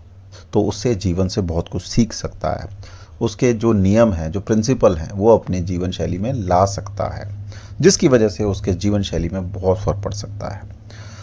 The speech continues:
इसलिए, इसलिए मैं आपसे ये कहना चाहूँगा कि अगर हम दूसरे सफल लोगों को, की स्टोरी को, उसके बारे में, उसके व्यक्तित्व के बारे में जानते हैं,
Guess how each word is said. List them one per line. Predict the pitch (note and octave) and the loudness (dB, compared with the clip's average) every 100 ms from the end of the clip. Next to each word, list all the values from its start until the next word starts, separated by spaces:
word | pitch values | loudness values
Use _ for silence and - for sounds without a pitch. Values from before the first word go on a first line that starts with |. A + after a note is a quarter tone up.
| - - - - - - - - - - - - - C#3 | -18 -18 -20 -20 -18 -18 -18 -20 -20 -20 -20 -20 0 2
इसलिए, | - G2+ E2+ - - - - - - - - - | 4 4 2 -2 -8 -14 -20 -20 -20 -20 -20 -10
इसलिए | - A2+ - D3 D#3 | -2 0 4 6 8
मैं | B2 B2+ | 8 8
आपसे | B2+ - B2 | 6 4 0
ये | |
कहना | A2+ G2+ G2 | 2 4 4
चाहूँगा | F#2+ E2+ F2+ G2+ - - - - _ _ _ | 2 0 2 0 0 -10 -20 -20 _ _ _
कि | A2 A#2 A2+ - - - _ _ - | 4 4 4 -2 -16 -20 _ _ 4
अगर | G#2+ A2 G2 - - - - - | 8 10 8 6 -14 -20 -20 -2
हम | C3 B2+ | 4 4
दूसरे | G#2+ A#2 C3 C3+ | 4 2 0 -2
सफल | B2 - C3 | 0 2 4
लोगों | G#2 G#2 G#2 | 4 2 2
को, | A2 A#2 - - A2+ G#2 - | 2 2 0 -4 -2 -2 0
की | A2+ A2 | 2 2
स्टोरी | - A#2 A2 A2+ | 0 4 6 6
को, | - F2+ | 2 -6
उसके | - - - A#2 | -8 -12 -2 0
बारे | G#2+ G2+ G2 | 6 6 6
में, | G2+ | 2
उसके | G2+ A2+ | 0 0
व्यक्तित्व | F#2+ - B2 - | 0 0 -2 0
के | |
बारे | G#2+ F#2+ F#2 | 4 4 4
में | F#2 | 2
जानते | F2+ E2 E2+ F#2+ | 4 4 2 0
हैं, | D#2 - | -2 -6